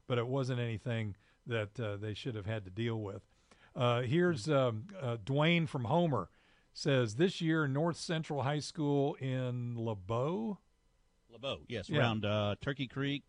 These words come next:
Speaker 2: uh,
Speaker 1: Oh, okay,
Speaker 2: Opelousas
Speaker 1: down s-,
Speaker 2: area.
Speaker 1: about around
Speaker 2: Yeah.
Speaker 1: Ville Platte then.
Speaker 2: Ville Platte.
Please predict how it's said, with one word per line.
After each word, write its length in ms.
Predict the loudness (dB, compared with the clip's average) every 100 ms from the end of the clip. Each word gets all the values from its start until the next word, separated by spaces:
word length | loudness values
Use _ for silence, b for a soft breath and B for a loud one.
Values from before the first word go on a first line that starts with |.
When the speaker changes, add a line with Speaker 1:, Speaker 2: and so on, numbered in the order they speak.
| -14 -8
Speaker 2:
uh, 280 | -6 -2 6
Speaker 1:
Oh, 140 | 8
okay, 180 | 8 6 4
Speaker 2:
Opelousas 60 | 6
Speaker 1:
down 240 | 6 6
s-, 60 | 2
Speaker 2:
area. 120 | 2
Speaker 1:
about 80 | 4 6
around 180 | 4 4
Speaker 2:
Yeah. 60 |
Speaker 1:
Ville 180 | 4 4
Platte 360 | 4 0 -2 -4
then. 240 | -8 -8 -14 -10
Speaker 2:
Ville 160 | -4 -2
Platte. 260 | -2 -4